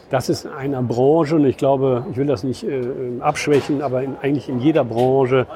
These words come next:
auch mal ein graues oder, äh, leicht schwärzliches Schaf gibt, ist, glaube ich, normal. Ähm, wir versuchen, über unsere Unternehmenskultur, in unserer Firma ist es so, dass fast alle, äh,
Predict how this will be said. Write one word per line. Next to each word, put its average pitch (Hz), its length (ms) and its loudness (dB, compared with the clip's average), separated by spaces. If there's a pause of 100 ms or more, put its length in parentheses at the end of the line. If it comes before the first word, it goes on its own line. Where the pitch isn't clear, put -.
(440)
auch 151 280 2 (140)
mal 131 400 2 (100)
ein 123 160 -4
graues 127 440 2
oder, 123 360 -2
äh, 117 220 -4
leicht 123 400 0
schwärzliches 131 480 -2
Schaf 131 320 0
gibt, 143 220 -6
ist, - 120 -10
glaube 123 200 -2
ich, - 100 -8
normal. 120 500 2 (560)
Ähm, 131 320 2 (120)
wir 165 160 4
versuchen, 147 680 0 (420)
über 165 160 -2
unsere 156 300 -2
Unternehmenskultur, 147 880 0
in 139 80 0
unserer 165 260 0
Firma 156 380 0 (380)
ist 131 120 -2
es 123 140 2
so, 147 360 4 (380)
dass - 200 -2
fast - 340 -6
alle, 147 380 4 (380)
äh, 143 220 4